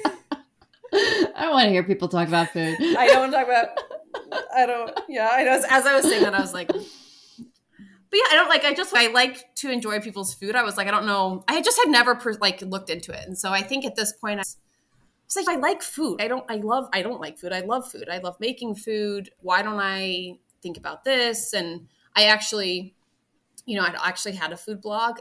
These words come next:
Speaker 2: when <laughs> we were first married. It was absolutely disastrous,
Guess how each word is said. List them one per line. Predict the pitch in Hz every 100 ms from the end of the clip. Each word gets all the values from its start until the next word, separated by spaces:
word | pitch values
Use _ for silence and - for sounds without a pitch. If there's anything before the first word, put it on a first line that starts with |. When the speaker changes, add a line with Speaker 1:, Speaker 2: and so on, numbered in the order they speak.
| -
Speaker 2:
when | 202 196
<laughs> | 214
we | 294 302
were | 349
first | 330 294 285
married. | 214 220 208
It |
was | 190 185 - - - _ _
absolutely | 196 208 - 208 185 175
disastrous, | 170 170 160 175 - - 196 -